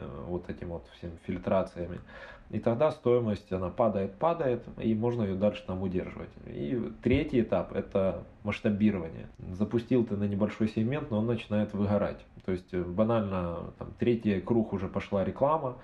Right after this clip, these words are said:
Те, кто могли перейти, уже перешли. Те, кто купили, купили. Остались вот там самые неинтересные. То есть это как список в Excel каком-то. Ну, там, впереди у тебя в первую очередь самые активные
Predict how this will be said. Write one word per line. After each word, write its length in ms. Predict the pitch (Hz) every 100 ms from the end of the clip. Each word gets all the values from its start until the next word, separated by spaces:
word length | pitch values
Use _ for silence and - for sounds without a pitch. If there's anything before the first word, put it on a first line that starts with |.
| - - -
Те, 80 | 117
кто 160 | -
могли 340 | 107 110 113 110
перейти, 400 | 107 101 - 95
уже 200 | 90 90
перешли. 540 | 104 104 - 156 175 - - - - - - -
Те, 80 | 104
кто 160 | - 98
купили, 360 | 104 110 92
купили. 520 | 90 107 151 175 165 165
Остались 520 | - - 120 120 110 -
вот 140 | 92
там 120 | 87 87 -
самые 300 | 117 104 95
неинтересные. 720 | 104 101 101 180 85 - - -
То 60 | 90
есть 120 | -
это 140 | 185
как 180 | 92 98
список 440 | - 127 113 92 107
в 40 |
Excel 400 | 107 - 101 78
каком-то. 460 | - - 87 - - - - - - - - -
Ну, 100 | 98
там, 180 | - 80 76 -
впереди 420 | 113 113 120 123
у 40 | 107
тебя 280 | 98 98
в 100 | 92 -
первую 300 | - 110 104 101
очередь 380 | 92 87 90
самые 380 | - 110 98 95
активные 540 | 92 - 165 165 165